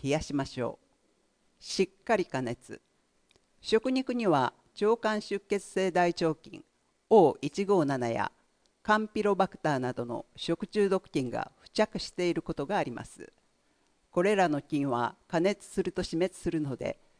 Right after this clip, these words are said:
食肉は中心部の色が変わるまでしっかり加熱しましょう。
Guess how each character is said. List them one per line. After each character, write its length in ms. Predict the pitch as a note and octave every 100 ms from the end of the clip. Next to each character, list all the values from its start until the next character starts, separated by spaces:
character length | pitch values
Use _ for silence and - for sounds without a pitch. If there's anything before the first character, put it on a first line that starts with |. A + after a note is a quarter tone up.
| _
食 300 | - F#3+ -
肉 240 | F3 E3 D#3+
は 220 | D3 - _ -
中 220 | F#3+ G#3
心 260 | - G3+
部 100 | E3
の 200 | C#3 C#3+ -
色 240 | - G#3+
が 140 | D#3+ -
変 120 | D#3+
わ 80 | E3
る 100 | E3
ま 120 | C#3+
で 200 | - - -
し 200 | - D#3+
っ 40 |
か 120 | - G#3
り 80 |
加 160 | - B2+
熱 220 | B2+ -
し 200 | - -
ま 80 | -
し 180 | - D#3+
ょ 200 | C#3+
う。 40 | A#2